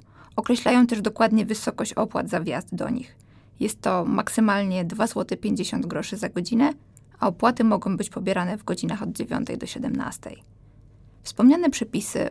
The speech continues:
określają dokładnie, jakie pojazdy mogą poruszać się swobodnie po strefie, a jakie za opłatą.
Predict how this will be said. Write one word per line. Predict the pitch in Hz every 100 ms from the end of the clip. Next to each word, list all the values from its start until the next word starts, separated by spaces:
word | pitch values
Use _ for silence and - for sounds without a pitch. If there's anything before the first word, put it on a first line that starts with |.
| -
określają | - - 208 - 196 196
dokładnie, | 165 - - 226 202 175
jakie | 175 -
pojazdy | - 151 202 -
mogą | - - -
poruszać | - - 180 - -
się | - 156 -
swobodnie | - - 165 151 240
po | - 170
strefie, | - - - 117 - - - -
a |
jakie | - - 196
za | 226
opłatą. | 240 196 170